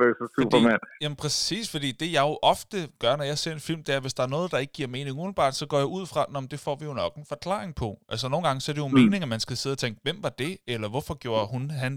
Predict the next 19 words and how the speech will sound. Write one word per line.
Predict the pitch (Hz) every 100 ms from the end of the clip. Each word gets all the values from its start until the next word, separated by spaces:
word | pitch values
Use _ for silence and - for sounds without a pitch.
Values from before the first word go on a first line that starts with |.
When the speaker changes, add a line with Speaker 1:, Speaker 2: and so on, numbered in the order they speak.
| -
Speaker 2:
det?" | 147 190 - 117
Eller, | 101 95 120
"Hvad | 180 170 131 -
gør, | 87 -
sker | - 98
der | 78 107
her?" | 180 151
Eller, | 113 101
"Hvad | 117 151 139
foregik | 165 - 113
der | 110 131
der?" | 160 - _ _ _ -
Men | 139
så | 170 -
får | 160
man | 151
svarene | 147 139 117
Speaker 1:
Ja. |
Speaker 2:
på | 147